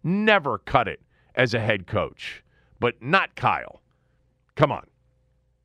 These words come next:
I mean, this guy, without a legit top-tier quarterback, has coached his team to within a play or two of winning two Super Bowls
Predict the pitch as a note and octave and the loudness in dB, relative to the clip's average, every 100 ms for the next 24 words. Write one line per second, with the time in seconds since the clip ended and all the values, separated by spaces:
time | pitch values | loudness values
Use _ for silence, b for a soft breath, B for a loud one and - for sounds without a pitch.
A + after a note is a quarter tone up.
0 | _ _ - A#2 C#3+ E3 - E3 C#3+ C3 | _ _ -8 -2 0 0 2 2 4 0
1 | A2+ B B - C3 C#3 C3+ B2+ A#2+ A2+ | -4 B B -2 0 4 2 2 -2 0
2 | A#2 G2 - F#3 G#3+ _ - E3 F3 - | -2 -2 2 2 2 _ 2 2 2 -2
3 | E3+ D#3 C3+ - D3 A#2 F2+ B1+ - - | 0 0 -2 -2 0 0 -2 -6 -10 -18
4 | B B B B2 A#2+ - F#3 G#3 - - | B B B 0 0 2 4 4 0 -2
5 | G3 - - D3 B2 A#2 A2 b b - | -2 -2 -2 0 0 -2 -4 b b -2
6 | C#3+ B2+ C3+ C#3 B2+ B2 A#2 - - - | -2 0 -2 0 0 -2 -2 -6 -4 0
7 | G#3+ G#3 G#3+ G#3 D#3+ D#3 C3+ - E3 C#3+ | 2 2 0 -2 0 0 0 -4 0 0
8 | G#2 E2+ C#2+ B B B - C3+ B2+ C#3 | 0 -2 -4 B B B 0 0 2 0
9 | B2+ A#2 C3+ B2 - G2+ F#2 D2 A1 - | -2 -2 -4 -4 -2 -2 -2 -4 -8 -12
10 | - | -14